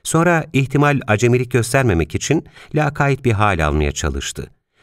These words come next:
Bu sırada genç müzisyenlerden biri sahneye beyaz boyalı demir bir iskemle koyarak Ali'ye, "Otur bakalım." dedi.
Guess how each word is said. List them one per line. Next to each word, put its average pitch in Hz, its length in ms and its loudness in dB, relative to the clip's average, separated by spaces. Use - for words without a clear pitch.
Bu 180 60 2
sırada 123 380 0
genç 117 320 0
müzisyenlerden 85 840 0
biri 98 140 0
sahneye 85 540 0
beyaz 85 360 -2
boyalı 78 400 0
demir 104 280 2
bir 104 100 0
iskemle 85 440 -2
koyarak 85 440 -2
Ali'ye, 90 360 2
"Otur 151 300 2
bakalım." 85 420 -2
dedi. 69 240 -6